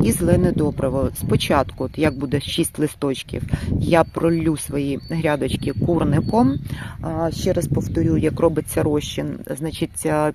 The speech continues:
пів відра посліду з підстилкою. А, заливаємо до десяти літрів.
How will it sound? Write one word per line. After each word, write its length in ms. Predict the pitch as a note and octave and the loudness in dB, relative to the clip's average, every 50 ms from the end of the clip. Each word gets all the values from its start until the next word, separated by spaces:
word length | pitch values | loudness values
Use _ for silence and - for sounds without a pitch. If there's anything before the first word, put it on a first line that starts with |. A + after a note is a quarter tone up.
| - | -2
пів 260 | - F#3+ F3+ E3 C#3+ D#3 | -2 -2 -2 0 0 0
відра 440 | E3+ D3 C#3 D#3 D3+ D3 C#3 C3+ - - - - - - - - - - | 0 2 4 4 4 4 4 0 -4 -10 -16 -16 -16 -16 -14 -12 -6 2
посліду 720 | E3+ F3+ E3+ E3+ - - D#3+ D#3 D3+ D#3 D3+ D3 D3 - - - | 4 4 6 4 4 0 0 -2 0 2 0 2 0 -2 -4 -6
з 100 | - - | -6 -4
підстилкою. 960 | - F3 E3 - - - - A#3+ C4 D4 C#4 - - B3+ B3 B3 B3 B3 A#3+ - - - - - - - - - - - - | -2 -2 -2 -2 -4 2 6 8 8 8 6 6 4 6 6 6 6 4 2 -2 -10 -20 -20 -20 -20 -20 -18 -18 -18 -16 -10
А, 560 | - - F3 F3 F3+ F3+ F3+ F3+ F3 F3 F3 D#3+ - - - - - - - - - - - - - - - - - - - - - - - - - _ - _ _ - | -8 -4 -2 0 0 2 2 2 2 2 0 -2 -4 -10 -20 -20 -20 -20 -20 -20 -20 -20 -20 -20 -20 -20 -20 -20 -20 -20 -20 -20 -20 -20 -20 -20 -20 _ -20 _ _ -2
заливаємо 840 | D#3+ F3 F#3+ F#3+ F#3+ D#3+ F3 F3+ E3 D#3 D#3 D3+ D3+ D3+ D3 C#3+ C#3+ - - - - - | 2 2 4 4 2 4 6 6 6 6 6 2 0 -2 -4 -6 -8 -10 -16 -20 -16 -8
до 240 | D#3 D3+ F#3+ G3 F3+ | 2 6 8 8 8
десяти 540 | D#3+ E3 F3 - - D#3+ - - E3+ E3 D#3 D#3 C#3+ - - D#3 D#3+ D#3+ | 6 4 2 2 0 -2 0 0 0 0 0 -2 -4 -6 -8 -8 -4 -2
літрів. 420 | F#3 G3+ G3 - G3+ C4+ D4+ C#4+ | -2 -2 -2 0 0 0 0 0